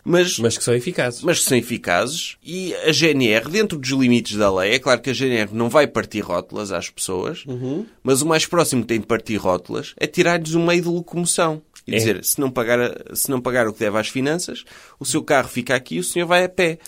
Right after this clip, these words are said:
Speaker 1: "Ah, mas eu estou na A um, aqui no meio da A um, como é que eu vou a pé?" Olha, pensasse nisso antes de se meter dentro do carro.
Speaker 2: Sim.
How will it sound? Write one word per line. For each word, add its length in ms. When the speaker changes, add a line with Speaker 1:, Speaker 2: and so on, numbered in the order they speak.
Speaker 1:
"Ah, 240
mas 180
eu 60
estou 260
na 140
A 80
um, 240
aqui 200
no 80
meio 160
da 100
A 60
um, 120
como 160
é 40
que 80
eu 60
vou 120
a 20
pé?" 160
Olha, 120
pensasse 560
nisso 320
antes 280
de 60
se 120
meter 240
dentro 260
do 80
carro. 400
Speaker 2:
Sim. 280